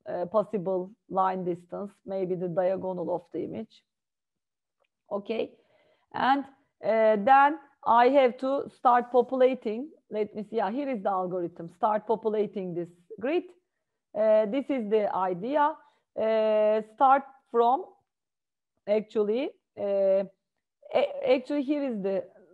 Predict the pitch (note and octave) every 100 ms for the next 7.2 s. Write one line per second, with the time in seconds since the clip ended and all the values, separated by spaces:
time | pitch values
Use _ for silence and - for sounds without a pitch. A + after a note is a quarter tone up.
0 | - - A3+ A3 G#3 C4 - - - B3+
1 | - D4+ E4+ E4+ C4+ - A#3+ A3+ G#3 G3+
2 | F#3+ - F3+ F#3 A#3+ A3+ A#3 A#3 G3+ G#3+
3 | A3 A#3+ A3+ A#3 G#3+ G#3 G3+ C4+ B3+ -
4 | - B3 C4 C#4 C4 C4 A3+ A#3+ - A3+
5 | A#3 A#3 _ _ _ _ - - F#3+ G3
6 | G3+ A3 G#3+ A#3+ A#3 A#3 A#3 G#3 G3+ G3+
7 | F#3+